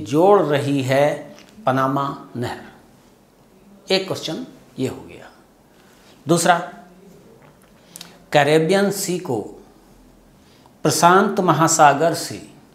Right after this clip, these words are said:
जोड़ रही है पनामा नहर। और तीसरी बात, अगर पेपर बनाने वाले के दिमाग में ये आ जाए तो ये भी पूछा जा सकता है।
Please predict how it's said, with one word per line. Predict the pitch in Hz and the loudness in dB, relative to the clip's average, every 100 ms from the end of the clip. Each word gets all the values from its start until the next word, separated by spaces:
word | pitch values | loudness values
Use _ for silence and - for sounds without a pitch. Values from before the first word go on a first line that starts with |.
| _ - - - 120 | _ -20 -20 -18 -14
जोड़ | 104 160 196 185 | 0 4 6 6
रही | 151 135 156 | 2 2 2
है | 139 131 113 113 - - - - - - - - - | 2 -2 -2 -6 -14 -20 -20 -20 -20 -20 -20 -6 0
पनामा | 143 139 135 135 - - - | 2 2 2 -2 -8 -18 -12
नहर। | 131 107 - - - - - - - _ _ - - - - - - - - - - | -10 -10 -14 -20 -20 -20 -20 -20 -20 _ _ -20 -20 -20 -20 -20 -20 -20 -20 -8 0
और | 131 - | 0 2
तीसरी | 175 175 208 214 | -2 0 2 4
बात, | 165 151 160 - - - 143 | 6 6 4 -2 -12 -2 0
अगर | 151 208 208 | 4 4 4
पेपर | 170 160 165 | 0 2 2
बनाने | 151 139 135 147 | 2 4 4 4
वाले | 127 123 151 | 4 2 2
के | 151 139 | 2 0
दिमाग | 131 127 151 151 | 2 4 4 4
में | 147 | 4
ये | 139 135 - | 2 2 4
आ | 156 185 | 6 6
जाए | 165 147 170 | 4 4 2
तो | - 143 | 2 4
ये | 139 170 185 | 6 6 4
भी | 196 240 | 2 0
पूछा | 214 202 185 | 0 2 4
जा | 175 156 | 4 2
सकता | 151 - 139 | 0 -6 -6
है। | 107 110 | -6 -8